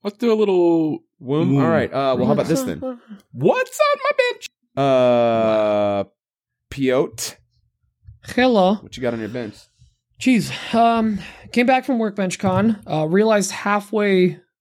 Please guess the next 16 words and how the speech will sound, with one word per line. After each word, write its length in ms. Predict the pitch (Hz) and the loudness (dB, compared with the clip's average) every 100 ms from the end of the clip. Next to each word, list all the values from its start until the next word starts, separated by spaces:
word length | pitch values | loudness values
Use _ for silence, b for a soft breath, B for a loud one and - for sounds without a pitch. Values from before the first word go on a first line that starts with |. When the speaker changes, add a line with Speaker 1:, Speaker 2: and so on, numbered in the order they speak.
| _ | _
Speaker 3:
Well, 160 | 190 180 | -4 -2
let 80 | 202 | 0
me 100 | 208 | 0
start 300 | 139 170 139 | 2 -2 -2
with, 220 | 147 - - - | -8 -10 -16 -10
I 60 | |
guess, 180 | 143 139 | -6 -4
from 280 | 147 135 127 - - _ - | -4 -6 -12 -18 -20 _ -10
last 280 | 151 135 147 | -8 -8 -8
week. 200 | 131 - B B B B B _ | -8 -12 B B B B B _
We, 480 | - 165 247 247 233 190 | 0 2 4 2 0 0
we 140 | 220 | 0
left 280 | 285 277 - | 2 0 0
for 140 | 220 | 0
Workbench 460 | 208 208 196 180 - | 2 2 2 0 0
Con. 680 | 180 160 156 156 151 156 | 0 0 0 0 -2 -2